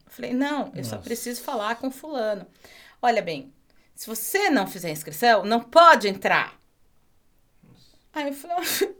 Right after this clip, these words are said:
Speaker 1: "Então tá bom." <laughs> Aí eu falei, "Eu não vou discutir, eu não aguento discutir." Daí o assessor chegou, eu falei assim, "Você resolve isso pra mim, porque, hum, hum, né?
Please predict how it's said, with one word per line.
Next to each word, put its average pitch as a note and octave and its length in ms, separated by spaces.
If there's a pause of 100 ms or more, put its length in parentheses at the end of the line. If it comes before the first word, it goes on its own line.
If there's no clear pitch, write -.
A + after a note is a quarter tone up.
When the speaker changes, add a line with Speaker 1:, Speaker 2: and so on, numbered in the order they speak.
Speaker 1:
"Então G4 160
tá F4 100
bom." - 300
<laughs> - 60
Aí G#4 160 (200)
eu A#4+ 220
falei, G4 180
"Eu G#4 40
não A4 120
vou C4 120
discutir, A3+ 280
eu G#3 60
não B3+ 100
aguento A3+ 380
discutir." - 320
Daí D#3 260
o D4+ 100 (360)
assessor A#3 380
chegou, F3 400
eu G#3 60
falei G3+ 240
assim, A3+ 120
"Você C4+ 160
resolve C4 420
isso E3+ 140
pra - 140
mim, F#3+ 200
porque, A3 640 (240)
hum, D4 300
hum, F4 480 (120)
né? D#4+ 280